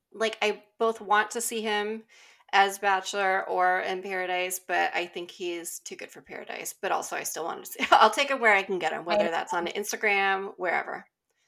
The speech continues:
Speaker 2: Yeah.
Speaker 1: Him and Ivan, I, well, we know, uh, Joe doesn't end up with Tayshia, but I still am just hoping that Ivan does, 'cause I think he would make a great, well, I don't know. I mean, he's very quiet for a Bachelor, but we've had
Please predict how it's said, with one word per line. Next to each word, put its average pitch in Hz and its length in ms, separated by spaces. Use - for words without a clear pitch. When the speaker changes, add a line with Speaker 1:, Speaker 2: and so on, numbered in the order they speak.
Speaker 2:
Yeah. - 240
Speaker 1:
Him 285 360
and 415 320
Ivan, 170 640
I, 175 580
well, 196 260
we 196 140
know, 190 340
uh, 175 400
Joe 180 280
doesn't 180 280
end 156 160
up - 120
with - 100
Tayshia, - 320
but 165 160
I 170 80
still 160 500
am 165 140
just - 200
hoping 175 480
that - 360
Ivan 160 300
does, - 500
'cause 170 300
I - 140
think 226 200
he 233 100
would 214 120
make 208 240
a 214 100
great, 208 440
well, 285 120
I 320 100
don't 440 160
know. 233 100
I 208 120
mean, 214 120
he's 240 160
very 285 180
quiet 196 480
for 226 100
a 220 60
Bachelor, 214 420
but - 140
we've 381 180
had 359 380